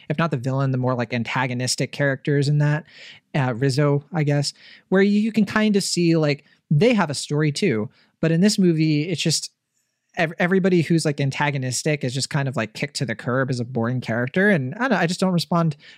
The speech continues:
as well to movies like that. I, I agree with you that it's warm and it's sweet, and I liked it as a, as a movie to give these, these actors, uh, some, some, some time to shine as they deserve. But I, I just, I can't say that I liked it as a movie. So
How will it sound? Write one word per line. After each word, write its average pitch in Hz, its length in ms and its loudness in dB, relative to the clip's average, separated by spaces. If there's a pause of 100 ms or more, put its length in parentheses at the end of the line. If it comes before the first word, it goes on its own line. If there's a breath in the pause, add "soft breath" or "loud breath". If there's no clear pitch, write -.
as 120 140 -2
well 135 680 2
to - 120 -8
movies 120 300 -4
like 110 240 -4
that. 98 240 -10
I, 131 240 -4
I 160 60 -2
agree 175 400 2
with 180 180 2
you 175 120 6
that 175 120 2
it's - 180 -2
warm 165 520 2
and 170 80 2
it's 165 120 0
sweet, 147 340 2
and 143 120 -2
I 127 80 0
liked 147 380 -2
it 143 160 2 (340 loud breath)
as 131 240 -2
a, 123 380 -2
as 143 160 0
a 143 40 2
movie 185 340 4
to 170 60 2
give 156 220 0
these, 147 500 -2 (100)
these 143 360 2
actors, 143 600 -2 (520 loud breath)
uh, 120 140 -4
some, 147 320 0
some, 147 280 0 (280)
some 170 140 0
time 220 180 2
to 226 60 0
shine 220 300 0
as 123 100 2
they 147 100 2
deserve. 135 500 0
But 117 300 -2
I, 143 160 -4
I 139 100 -4
just, - 280 -6
I 160 60 -4
can't 196 280 0
say 208 140 2
that 190 100 0
I 196 80 2
liked 208 320 0
it - 200 -10 (140)
as 139 160 0
a 127 60 0
movie. 139 600 2 (200)
So 107 360 -4